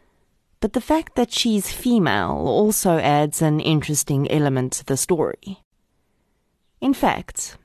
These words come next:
the story has many parallels with some of the crimes we've seen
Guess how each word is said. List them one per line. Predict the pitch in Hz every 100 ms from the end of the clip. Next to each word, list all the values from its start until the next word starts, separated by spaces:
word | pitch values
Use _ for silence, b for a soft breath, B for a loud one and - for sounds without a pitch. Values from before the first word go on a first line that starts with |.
| _
the | -
story | 202 - 196 170 175
has | 170 170 160 147 165
many | 185 247 170
parallels | - 147 139 139 92 69 - -
with | 160 151
some | - 170 151
of | 143
the |
crimes | 147 156 143 143 135
we've | 160 147
seen | - 165 147 147